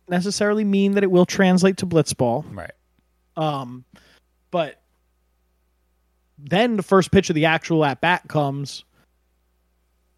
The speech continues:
Speaker 1: Jimmy doesn't swing. It's a strike.
Speaker 2: It,
Speaker 1: And
Speaker 2: it
Speaker 1: then
Speaker 2: has, like, it's, like, almost like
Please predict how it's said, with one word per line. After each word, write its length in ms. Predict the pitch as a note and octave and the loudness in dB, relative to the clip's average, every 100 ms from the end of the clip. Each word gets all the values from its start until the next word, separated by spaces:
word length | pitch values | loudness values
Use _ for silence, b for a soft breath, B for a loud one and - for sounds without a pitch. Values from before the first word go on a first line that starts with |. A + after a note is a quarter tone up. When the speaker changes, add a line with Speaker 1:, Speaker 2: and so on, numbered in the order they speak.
| D3+ | -2
Speaker 1:
Jimmy 240 | C#3+ F3+ | 4 4
doesn't 200 | F3 D#3 | 6 2
swing. 240 | D3 E3 D3+ | 2 2 2
It's 100 | - | -4
a 60 | |
strike. 460 | - C#3+ F#2 - - _ _ b b b b - | -6 -8 -10 -12 -20 _ _ b b b b 0
Speaker 2:
It, 80 | D3 | 4
Speaker 1:
And 100 | D#3 | 6
Speaker 2:
it 20 | F3 | 6
Speaker 1:
then 220 | D#3 E3+ | 4 4
Speaker 2:
has, 200 | F3+ D3+ | 4 2
like, 140 | C4 | 0
it's, 160 | B2 A#2+ | -2 -4
like, 140 | F3 | -6
almost 160 | D#3+ | -8
like 100 | E3+ | -6